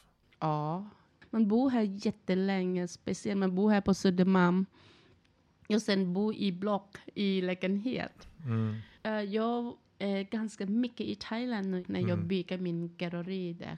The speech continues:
Speaker 1: konstgalleri i
Speaker 2: Mm.
Speaker 1: skogen. Jag var jättemycket där. Bo hemma hos mamma. Gud, vad folk det är. Varje dag kommer folk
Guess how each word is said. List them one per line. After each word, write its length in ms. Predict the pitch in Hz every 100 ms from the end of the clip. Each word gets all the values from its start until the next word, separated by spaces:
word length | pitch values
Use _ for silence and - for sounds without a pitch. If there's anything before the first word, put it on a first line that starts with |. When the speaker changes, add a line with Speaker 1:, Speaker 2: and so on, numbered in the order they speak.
| -
Speaker 1:
konstgalleri 840 | 180 170 - 170 170 170 170 165 170
i 60 | -
Speaker 2:
Mm. 120 | 202
Speaker 1:
skogen. 540 | 98 185 180 175 175 175
Jag 120 | 175
var 60 |
jättemycket 840 | 175 170 175 - 165 180 - 170 165
där. 220 | 165 170 - - -
Bo 220 | 190 196
hemma 300 | 190 214 202
hos 260 | 196 202 202
mamma. 520 | 202 180 175 170 208 - _ - - - - - - -
Gud, 240 | 415 453
vad 140 | 277 -
folk 340 | - 214 196
det 140 | 185 170
är. 240 | 156 170 170 - _ _ _ _ _
Varje 420 | - 240 254 247 226
dag 260 | 214 202
kommer 300 | - 202 190
folk 280 | - 202